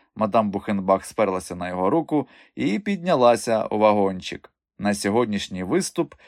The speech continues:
Іван Сила запросив старих друзів. З директрисою він домовився,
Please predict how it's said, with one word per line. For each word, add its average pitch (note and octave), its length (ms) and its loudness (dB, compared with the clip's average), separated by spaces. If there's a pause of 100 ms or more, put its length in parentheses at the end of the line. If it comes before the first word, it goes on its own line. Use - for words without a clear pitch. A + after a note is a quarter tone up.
(140)
Іван G3 380 4
Сила F#3 460 4
запросив A2 580 -2
старих G2+ 380 -2
друзів. F#2 540 -6
З F#2+ 80 -16
директрисою G#2 680 -2
він F#2+ 160 -4
домовився, G#2 640 0